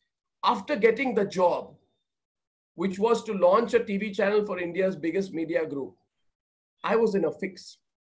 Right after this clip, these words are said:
I remember calling some of my best friends down to a coffee shop near Priya Cinema. And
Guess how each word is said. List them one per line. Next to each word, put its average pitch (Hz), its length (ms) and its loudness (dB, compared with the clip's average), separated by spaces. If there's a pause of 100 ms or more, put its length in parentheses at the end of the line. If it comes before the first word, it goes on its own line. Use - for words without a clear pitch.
(220)
I 175 120 2
remember 220 380 2
calling 202 380 2
some 190 220 -2
of 196 140 -2
my 185 140 2
best 175 420 -2
friends 170 320 -2
down 165 420 -4
to 160 160 -4
a 160 120 -4
coffee 147 340 -6
shop - 380 -8 (440)
near 170 180 2
Priya 170 300 0
Cinema. 135 400 -8 (1000)
And 180 380 0